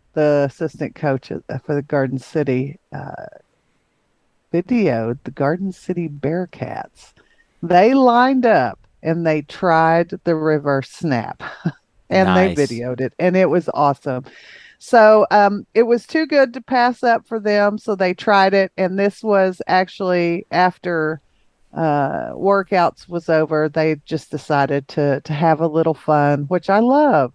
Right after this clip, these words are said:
Speaker 1: You know, you gotta let kids have some fun. So they tried it. So if you want to see one, um, one Bearcat try of the reversed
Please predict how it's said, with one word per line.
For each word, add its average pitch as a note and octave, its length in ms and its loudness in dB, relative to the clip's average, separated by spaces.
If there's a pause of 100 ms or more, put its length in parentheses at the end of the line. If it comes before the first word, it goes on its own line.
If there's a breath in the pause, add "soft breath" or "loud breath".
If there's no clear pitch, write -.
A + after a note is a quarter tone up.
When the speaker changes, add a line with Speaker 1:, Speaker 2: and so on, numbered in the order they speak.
Speaker 1:
You F3+ 160 -8
know, E3+ 100 -2
you A#3 140 -4
gotta B3+ 180 0
let A#3+ 260 0
kids G3 300 -2
have F3+ 180 0
some C3+ 200 -10
fun. A#2+ 320 -6 (520 soft breath)
So G#3 240 2
they G#3+ 180 4
tried A#3 440 2
it. A#3 180 0 (400)
So A3 200 4
if G#3 120 -2
you A#3+ 100 -2
want B3 240 2
to A#3+ 80 -16
see A#3 280 -6
one, G#3+ 560 0
um, F3+ 480 -2 (260)
one F#3+ 400 -4 (1120)
Bearcat F3+ 760 2 (200)
try C#3+ 760 0
of D3+ 220 -4
the D3 100 -2
reversed D#3 720 -2